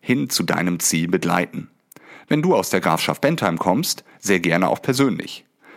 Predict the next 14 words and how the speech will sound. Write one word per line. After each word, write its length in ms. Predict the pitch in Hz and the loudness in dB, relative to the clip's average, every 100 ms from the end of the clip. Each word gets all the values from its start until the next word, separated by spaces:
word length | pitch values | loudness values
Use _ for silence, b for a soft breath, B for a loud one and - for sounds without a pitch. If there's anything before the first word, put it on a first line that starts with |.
| B B B | B B B
Wenn 180 | 143 147 | 2 4
du 160 | 104 | 2
aus 180 | 76 - | 2 0
einem 180 | - - | -2 0
anderen 360 | 110 151 104 | 0 2 2
Gebiet 280 | 90 82 78 | 0 -2 -2
kommst, 460 | - 90 147 - - - | 0 0 0 -4 -8 -6
sehr 260 | - 85 | 0 2
gerne 340 | 87 98 101 92 | 2 2 2 0
digital 840 | - 120 151 143 101 92 95 98 - | -2 0 0 0 2 2 2 -2 -2
weiter 580 | 82 73 - 92 95 123 | 0 0 0 -2 -4 -4
mit 220 | 82 - | -6 -4
diesem 260 | 78 85 90 | -4 -2 -4
Podcast. 680 | 87 - - - - - | -4 -4 -6 -6 -6 -10